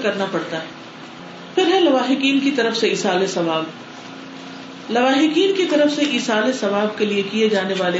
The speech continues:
کام دو طرح کے ہیں۔ نمبر ایک، وہ کام جو مرنے والے کے ذمے فرض تھے، مگر بیماری یا کسی اور مشکل کی وجہ سے وہ انہیں نہیں کر سکا، تو بعد میں ان کے جو رشتہ دار ہیں، وہ ان کے لیے وہ کام کر دیں۔ نمبر ایک، میت کے چھوٹے ہوئے روزے رکھنا۔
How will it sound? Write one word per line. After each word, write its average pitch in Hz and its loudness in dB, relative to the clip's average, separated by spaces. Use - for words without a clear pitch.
کام 185 0
دو 208 4
طرح 175 0
کے 170 -6
ہیں۔ 160 -8
نمبر 208 4
ایک، 214 2
وہ 254 4
کام 214 2
جو 202 2
مرنے 196 2
والے 190 0
کے 208 -2
ذمے 185 0
فرض 269 0
تھے، - -4
مگر 294 4
بیماری 226 2
یا 262 4
کسی 240 -2
اور 233 2
مشکل 247 0
کی 226 -2
وجہ 180 0
سے 175 0
وہ 233 2
انہیں 214 4
نہیں 247 0
کر 185 2
سکا، 170 -6
تو 220 2
بعد 214 2
میں 214 2
ان 196 0
کے 196 2
جو 190 2
رشتہ 190 0
دار 185 2
ہیں، 214 0
وہ 196 0
ان 185 -2
کے 208 -2
لیے 208 0
وہ 190 0
کام 170 -2
کر 175 0
دیں۔ 160 -6
نمبر 247 2
ایک، 262 4
میت 220 2
کے 269 0
چھوٹے 233 2
ہوئے 220 2
روزے 175 2
رکھنا۔ 156 -4